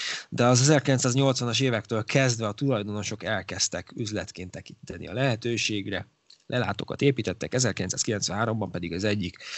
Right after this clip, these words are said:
házon még skyboxot is megnyitottak. Az milyen jó egyébként, hogyha ilyen házban élsz. Elég egyedi. Kétezer-háromra aztán elmérgesedett a viszony a csapat vezetése és a tető lelátók tulajai között, mert a Cubs tulajdonosai úgy ítélték meg, hogy ezzel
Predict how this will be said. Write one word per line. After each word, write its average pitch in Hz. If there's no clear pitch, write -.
házon 131
még 113
skyboxot 190
is 107
megnyitottak. 107
Az 196
milyen 285
jó 98
egyébként, 123
hogyha -
ilyen 165
házban 147
élsz. 135
Elég 117
egyedi. 110
Kétezer-háromra 131
aztán 120
elmérgesedett 98
a 87
viszony 117
a 95
csapat -
vezetése 98
és 90
a -
tető 92
lelátók 90
tulajai -
között, 127
mert 101
a -
Cubs -
tulajdonosai 151
úgy 180
ítélték 120
meg, 127
hogy 131
ezzel 131